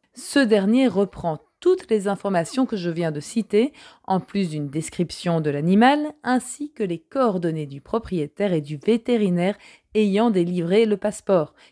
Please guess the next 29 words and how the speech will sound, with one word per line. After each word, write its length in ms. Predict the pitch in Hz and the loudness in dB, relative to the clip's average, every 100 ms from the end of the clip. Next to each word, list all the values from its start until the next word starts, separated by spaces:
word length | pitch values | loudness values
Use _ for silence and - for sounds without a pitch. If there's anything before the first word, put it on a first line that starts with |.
| _ | _
qui 180 | _ 208 | _ 0
est 40 | 185 | 2
valable 560 | 165 165 151 147 143 _ - | 2 2 0 0 -6 _ 0
à 140 | 226 | 2
vie, 280 | 208 170 180 - _ _ | 2 0 -6 -10 _ _
pour 160 | - 180 | -2 0
autant 260 | 156 214 | 0 -2
que 120 | 220 180 | -2 -2
les 120 | 165 | 0
vaccins 380 | 156 - 202 185 | -2 -4 -4 -4
antirabiques 680 | 160 - 160 156 151 - | -4 -2 0 0 -4 -8
soient 280 | - - 208 | -8 -4 0
à 100 | 165 | 0
jour. 220 | 156 - - _ _ - | -2 -10 -18 _ _ -6
Et 100 | 180 | -4
si 280 | 175 - 233 | -4 0 2
vous 180 | 196 185 | 4 2
venez 380 | 175 214 196 160 | 4 4 4 0
depuis 320 | 156 - 160 | -6 -8 -6
un 80 | 156 | -4
pays 340 | - 175 160 | -2 -2 -2
en 120 | 139 | -4
dehors 500 | 147 147 214 269 285 | -4 4 6 8 6
de 80 | 247 | 2
l'Union, 400 | 233 233 220 233 - _ | 2 2 2 0 -6 _
c'est 300 | _ - 233 | _ -8 -4
un 80 | 220 | -2
certificat 720 | 202 226 214 - 180 190 180 | -2 -2 -4 -8 -8 -2 -2
sanitaire 580 | - 214 202 190 160 147 | 0 0 2 0 -2 -6